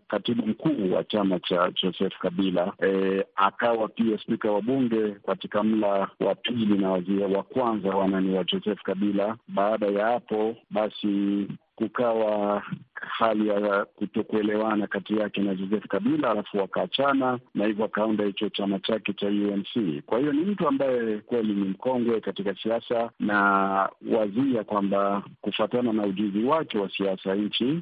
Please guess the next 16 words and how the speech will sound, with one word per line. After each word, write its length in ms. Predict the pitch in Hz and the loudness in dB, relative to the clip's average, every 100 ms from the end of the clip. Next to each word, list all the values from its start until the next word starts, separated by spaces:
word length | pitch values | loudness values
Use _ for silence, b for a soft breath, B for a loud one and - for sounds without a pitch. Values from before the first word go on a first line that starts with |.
| - | -4
e, 180 | 92 101 | -2 0
anaweza 480 | 101 104 107 117 104 | 0 0 0 0 -2
akakaribisha 680 | 101 98 107 98 107 - 101 | -4 -4 -2 -2 -2 0 0
mambo. 420 | 101 95 92 110 - | 0 0 -2 -4 -2
Naweza 300 | 107 123 135 | 2 4 4
nikasema 460 | 131 131 131 139 135 | 2 0 0 0 0
kwamba 640 | 135 131 123 120 117 120 - | 0 2 2 4 2 0 -2
mapokezi 520 | 110 - 117 143 127 | -4 -4 -2 0 2
yalikuwa 320 | 123 123 135 | 0 0 0
mazuri, 560 | 120 113 143 127 127 180 - | 2 0 0 0 0 -2 0
ni 240 | 117 120 | 0 2
watu 420 | 120 143 139 147 139 135 131 131 135 | 2 0 -2 -2 0 2 2 2 2
wengi 280 | 165 156 139 | 0 0 0
walikuwa 260 | 123 135 | 0 -2
wanatarajia 640 | 135 120 120 117 123 175 139 | -2 -2 0 0 0 0 0
kwamba 520 | 131 117 117 113 | -2 0 0 0